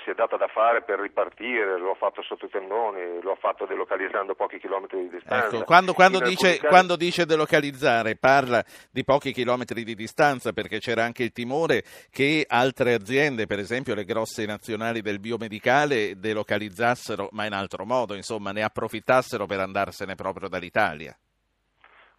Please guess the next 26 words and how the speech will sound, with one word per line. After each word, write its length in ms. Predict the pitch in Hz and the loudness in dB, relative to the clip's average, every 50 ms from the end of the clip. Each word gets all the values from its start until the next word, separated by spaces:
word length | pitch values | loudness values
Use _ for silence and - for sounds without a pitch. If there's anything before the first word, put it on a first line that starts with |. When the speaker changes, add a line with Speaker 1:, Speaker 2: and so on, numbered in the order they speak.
| _ _ _ _ _ _ 120 | _ _ _ _ _ _ -14
Speaker 1:
Mm, 140 | 120 120 113 - | -14 -14 -14 -12
questo 300 | - - 165 151 - 147 | -4 -4 -4 -2 -4 -6
timore 400 | - 143 135 160 185 170 131 - - | -6 -2 0 2 2 2 0 -2 -2
sì, 80 | 170 | -4
eh, 400 | 147 110 92 92 92 95 95 92 - - | -2 -2 -2 -4 -4 -4 -4 -6 -6 -2
c'era 240 | - 147 160 143 123 | 0 2 2 4 2
e 60 | 113 | 2
direi 320 | 110 117 123 131 135 135 | 0 0 2 2 2 2
che 140 | - 131 120 - | 0 -2 -6 -4
c'è 120 | - 135 | -2 -2
ancora. 520 | 123 123 123 - 170 180 147 120 107 107 | -2 -2 -2 0 2 2 4 4 4 4
A 80 | - 120 | 2 2
livello 320 | 120 127 127 147 147 147 | 0 2 0 2 0 0
di 100 | 135 135 | -2 -6
piccole 320 | - - 143 - 139 139 139 | -6 -8 -8 -4 -2 -4 -2
e 40 | 139 | -2
medie 200 | 139 135 139 139 | -4 -4 -4 -4
imprese 400 | 139 135 160 175 185 156 147 120 | -2 -2 0 0 0 0 -2 -6
non 340 | 117 120 127 143 151 143 | -6 -6 -4 -4 -2 -2
abbiamo 400 | 135 127 120 151 147 131 123 117 | -2 -2 -2 0 0 0 0 -2
segnali 400 | - - 113 110 117 120 120 117 | -4 -6 -6 -2 -2 -2 -2 -2
di 140 | - 110 110 | -4 -6 -4
deco-, 300 | 110 117 - - 107 95 - _ | -4 -4 -4 -4 -6 -6 -6 _
delocalizzazioni 760 | - 127 123 123 - - 113 110 98 - 110 - - 127 113 | -4 -2 -2 -2 -2 -2 -4 -4 -2 -4 -4 -4 -2 -6 -6
molto 280 | 107 110 123 123 120 117 | -2 0 0 0 2 0
lontane 560 | 110 107 107 107 - 117 117 117 117 117 113 | 0 0 0 0 2 2 2 4 2 0 -2